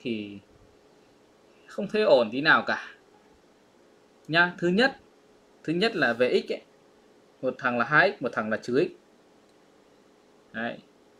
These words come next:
Thì cảm giác, à, nếu mà chẳng hạn nếu tôi đổi ngược lại, tôi lấy đối thì là x trừ mười lăm độ thì hai x gấp đôi x đúng không? Nhưng mà một trăm năm mươi độ nó đâu có gấp đôi mười lăm độ đâu. Nào các bạn công nhận nào,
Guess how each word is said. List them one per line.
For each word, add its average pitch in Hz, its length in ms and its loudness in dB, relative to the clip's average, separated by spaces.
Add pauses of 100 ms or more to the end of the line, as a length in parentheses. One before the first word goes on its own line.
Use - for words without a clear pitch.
(360)
Thì 151 80 -6
cảm 127 180 0
giác, 170 180 4
à, 127 360 4
nếu 143 180 2
mà 196 80 4
chẳng 160 180 2
hạn 117 120 0
nếu 131 140 2
tôi 180 120 4
đổi 143 120 6
ngược 120 160 2
lại, 131 240 4
tôi 139 80 0
lấy 135 120 2
đối 135 280 6
thì 165 80 0
là 120 200 4
x 196 120 0
trừ 151 120 0
mười 127 120 0
lăm 139 180 2
độ 151 280 6 (480)
thì 123 120 -6
hai 160 280 4
x - 20 -4
gấp 185 120 -2
đôi 160 280 6
x - 20 -4
đúng 139 100 2
không? 160 140 2 (480)
Nhưng 208 120 -6
mà 202 60 -2
một 165 140 2
trăm 190 140 4
năm 185 80 4
mươi 185 80 2
độ 160 200 8
nó 165 60 2
đâu 180 320 6
có 180 80 0
gấp 208 120 0
đôi 170 200 6
mười 135 140 0
lăm 147 160 0
độ 147 180 -2
đâu. 120 120 -10 (1900)
Nào 120 200 2
các 143 40 2
bạn 147 100 2
công 147 100 0
nhận 131 180 0
nào, 120 160 -2